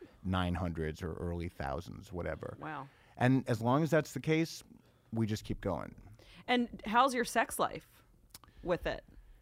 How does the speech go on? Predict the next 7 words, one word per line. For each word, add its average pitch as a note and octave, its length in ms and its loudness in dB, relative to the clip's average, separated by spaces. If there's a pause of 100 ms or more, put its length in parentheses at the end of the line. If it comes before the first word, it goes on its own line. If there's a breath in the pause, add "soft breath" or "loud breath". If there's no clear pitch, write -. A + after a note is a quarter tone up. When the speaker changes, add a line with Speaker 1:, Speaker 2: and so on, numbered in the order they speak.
(400)
Speaker 1:
Well, F3 340 8
again, E3 400 8
it's A#2 240 2
changed. C#3+ 640 4
In A#2+ 120 6
the B2 60 6
beginning, A#2 720 6